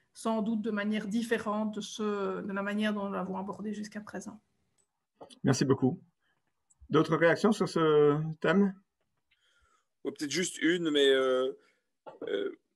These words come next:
Speaker 3: et c'était en, en réaction avec, euh, avec quelque chose que, que Peter Timmermans a dit précédemment, mais effectivement, je pense que le, il faut vivre avec une contrainte financière pour un État. Moi, je, je,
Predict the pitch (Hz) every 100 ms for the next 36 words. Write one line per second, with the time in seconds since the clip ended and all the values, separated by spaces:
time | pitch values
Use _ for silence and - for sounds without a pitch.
0 | _ _ _ _ - - _ - _ _
1 | _ _ _ _ _ _ _ _ - -
2 | _ _ _ _ _ _ _ 143 156 147
3 | 156 147 151 135 147 - 170 151 156 147
4 | - - - _ - 143 147 127 160 -
5 | 156 156 151 139 - - 147 147 143 156
6 | 139 147 - 135 147 165 139 - 143 147
7 | - 127 165 135 135 139 - - _ _
8 | _ _ _ _ _ _ _ _ _ -
9 | - 220 165 208 175 147 151 143 143 160
10 | 185 - 143 123 175 175 - 127 123 110
11 | - 135 - 165 139 127 131 120 127 117